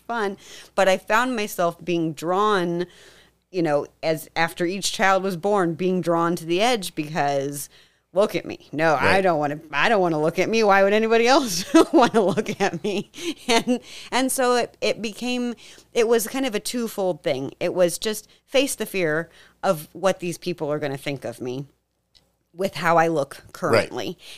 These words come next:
Speaker 1: and face the fear of actually doing something good for myself by deciding to work out and watch what I eat.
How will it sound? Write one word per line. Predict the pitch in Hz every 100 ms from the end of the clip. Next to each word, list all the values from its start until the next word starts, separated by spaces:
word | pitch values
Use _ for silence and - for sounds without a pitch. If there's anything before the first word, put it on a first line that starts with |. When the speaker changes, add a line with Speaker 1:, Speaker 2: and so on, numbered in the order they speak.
| - _ -
Speaker 1:
and | 240 175 151 165 - _
face | - 254 294 -
the | 226
fear | - 185 170
of | 151
actually | 170 170 - 165
doing | 143 170 185 175
something | 170 170 165 147 147 - 165
good | 175 175
for | -
myself | 147 143 143 147 139 -
by | 143
deciding | 143 - 139 151 156 147
to | - 147 - _
work | 147 143 -
out | 147 139 -
and | - 147
watch | 147 143 -
what | 139
I | 131
eat. | 127 131 -